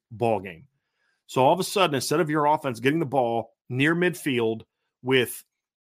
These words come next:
you know, eight minutes left, they're finally got some momentum. Buckner's finally getting some confidence. The run game's starting to finally get a little bit going. Instead, you give up a five-minute drive, you lose the lead,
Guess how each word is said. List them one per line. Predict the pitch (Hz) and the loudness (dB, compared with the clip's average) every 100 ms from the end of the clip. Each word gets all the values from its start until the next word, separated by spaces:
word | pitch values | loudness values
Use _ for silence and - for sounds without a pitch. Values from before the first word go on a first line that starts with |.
| _ | _
you | 139 | -6
know, | 104 87 _ - | -6 -10 _ 0
eight | 185 156 | 0 2
minutes | 165 160 - | -2 -2 -2
left, | 127 117 113 - _ | -2 0 -2 -8 _
they're | 123 127 | -2 -2
finally | 117 143 160 185 | 0 0 2 2
got | 170 156 | 0 -2
some | 160 | -2
momentum. | 156 156 151 120 107 113 _ _ _ _ | -4 -2 -2 -2 -4 -10 _ _ _ _
Buckner's | 117 160 170 160 | 2 2 0 -4
finally | - 156 156 | 0 -2 0
getting | 156 | -4
some | - 151 | -4 -4
confidence. | 147 131 120 127 123 120 | 2 2 2 -2 -4 -4
The | 123 | -4
run | 113 156 | 0 0
game's | 147 147 135 | 0 -2 -2
starting | 143 143 | -2 -2
to | 135 | -4
finally | - 135 151 | -4 -2 -2
get | 139 143 | -2 0
a | |
little | 143 | 0
bit | 143 135 | -2 0
going. | 127 123 120 117 - _ _ | 0 2 0 -4 -12 _ _
Instead, | 127 127 - - 202 214 135 123 120 _ _ _ _ | -6 -6 -6 -2 2 4 4 2 -2 _ _ _ _
you | 127 160 | 0 0
give | 170 170 | 2 2
up | 156 131 | 2 0
a | 120 | -6
five-minute | - 143 151 156 160 160 123 | -2 0 2 2 -2 -4 -2
drive, | 127 113 113 110 _ _ - | 0 0 0 -4 _ _ -8
you | 139 135 | -4 0
lose | 135 180 190 | 2 2 2
the | 170 196 | 0 0
lead, | 175 147 135 135 | 2 0 0 -2